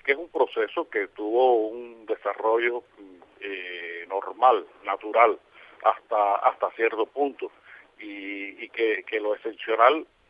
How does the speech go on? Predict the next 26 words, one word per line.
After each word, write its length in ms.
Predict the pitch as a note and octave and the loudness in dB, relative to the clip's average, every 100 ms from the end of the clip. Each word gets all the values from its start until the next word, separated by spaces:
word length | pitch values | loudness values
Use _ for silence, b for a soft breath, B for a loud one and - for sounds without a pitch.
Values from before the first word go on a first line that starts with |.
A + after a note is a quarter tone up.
| - _ _ _ | -20 _ _ _
eh, 340 | A#2 A2 G#2 G2+ | -6 -2 -2 -2
fue 140 | - A#2 | -2 2
como 280 | A#2 G#2 A2+ | 2 2 2
una, 340 | A#2+ A2 G#2+ _ | 4 4 2 _
fue 100 | A2+ | -2
como 240 | A2 G#2+ | 0 2
una 120 | A2+ | -2
sorpresa. 600 | - G2+ - G2 - - - b b b b - | 0 -4 -4 -10 -10 -12 -20 b b b b -4
Yo, 120 | - | -2
pues, 200 | F#2 E2+ - G2+ | -2 -6 -6 -4
nada, 200 | F#2+ E2 | -2 -4
me 100 | F2+ | -10
crié 300 | - G2 G2+ | -10 -4 -2
en 80 | G#2 | -2
este 200 | - G2+ | -2 6
barrio, 520 | A2+ C#3+ - C#3+ D#3 B B - | 6 6 4 2 0 B B -6
eh, 680 | G#2 F#2+ G2 G#2 G2 G2 F#2+ | -2 0 2 2 2 0 0
jugando 920 | G#2 G2+ G#2+ G#2+ G#2 G2 F#2+ F#2+ F#2 | 0 2 2 0 0 2 2 0 -2
pelota, 520 | - G2+ A#2 C3+ D3 A2 | -2 4 4 6 4 6
béisbol, 520 | A2 A#2+ C3+ D#3 D#3 b b _ - | 4 2 2 2 0 b b _ -6
con, 400 | G2 F#2+ F#2 F2+ | -6 -6 -12 -2
con 200 | G#2+ G2 | -2 -2
mis 140 | G2 | -2
amigos, 680 | G2+ A2 C#3 C#3+ D#3 D#3 D3+ - | 0 2 0 6 8 8 6 -4
eh, 440 | G2 F#2 F2+ F2+ - | -4 -4 -6 -8 -8
en, 320 | A2 F#2 | -4 -4